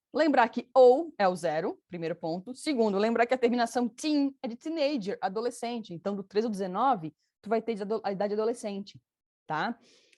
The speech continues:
E lembrar que a força, então, tá no teen. Thirteen, fourteen. Thirty,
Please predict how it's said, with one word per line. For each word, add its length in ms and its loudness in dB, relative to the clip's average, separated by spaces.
E 60 -2
lembrar 340 4
que 120 0
a 60 4
força, 420 4
então, 340 -4
tá 160 -8
no 140 -6
teen. 400 -4
Thirteen, 580 -6
fourteen. 560 -4
Thirty, 520 -2